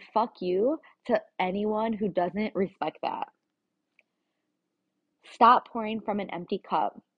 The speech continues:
Start recharging your body, your mind, and your life in a way that is not only going to empower you, empower,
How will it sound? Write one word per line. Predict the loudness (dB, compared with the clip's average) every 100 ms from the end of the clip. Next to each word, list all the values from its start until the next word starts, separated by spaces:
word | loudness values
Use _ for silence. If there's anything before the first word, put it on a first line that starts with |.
| _ _ _ _ _ _ _ _ _ _
Start | 4 6 6 4
recharging | 0 -2 -2 0 0 0 -2 -4 -4
your | -4
body, | 0 0 2 0 -2 -2
your | -2
mind, | -2 -4 -4 -6 -6 -4
and | -4
your | -6 -4
life | -2 -2 -4 -8 -20 -20 -8 -2
in | 0
a | 2
way | 4 4 4
that | 2 0
is | 0
not | 0 -2 -2
only | -4 -4 -2
going | -2 -2
to | -2 -4
empower | -4 -6 2 4 4 4
you, | 2 4 2 0 -10 _
empower, | -6 -6 2 4 6 4